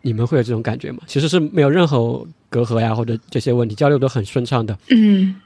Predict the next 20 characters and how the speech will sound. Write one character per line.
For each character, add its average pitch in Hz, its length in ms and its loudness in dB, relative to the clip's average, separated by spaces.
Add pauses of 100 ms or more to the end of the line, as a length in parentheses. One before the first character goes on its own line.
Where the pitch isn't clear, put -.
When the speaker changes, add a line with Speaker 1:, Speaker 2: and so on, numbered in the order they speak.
(120)
Speaker 1:
但 208 140 -4
是 180 280 0
还 - 200 0
是 226 160 -2
有 127 140 2
一 113 60 -2
点 110 200 -2
这 117 100 -4
种 104 240 -6 (260)
小 120 200 -2
紧 113 160 -2
张， 104 160 -6
你 117 100 -2
们 131 140 0
会 156 280 -4 (180)
有 117 180 -2
吗？ 101 180 -10 (460)
Speaker 2:
会 262 320 0
有 196 100 0
啊， - 180 -6